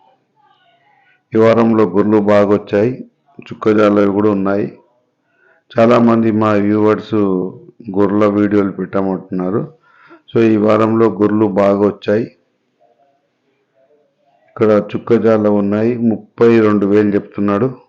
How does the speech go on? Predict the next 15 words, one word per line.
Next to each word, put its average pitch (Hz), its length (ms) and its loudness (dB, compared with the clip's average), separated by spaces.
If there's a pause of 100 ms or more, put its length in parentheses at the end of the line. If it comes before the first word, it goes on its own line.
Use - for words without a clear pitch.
(1300)
పెద్ద 107 240 0
సైజు 107 340 -2
ఉన్నాయి, 107 480 -4
దాని 101 440 -6
చూడి 110 440 -2
గొర్రెలు, 101 580 -2
పిల్లల 101 340 -2
గొర్రెలు 95 400 -4
అన్నీ 95 220 -4
ఉన్నాయన్నమాట. 90 680 -6 (1120)
ముప్పై 110 400 0
రెండు 101 260 0
వేలు 104 320 0
చెప్తున్నాడు. 95 720 -6 (2500)
సారీ, 101 280 -4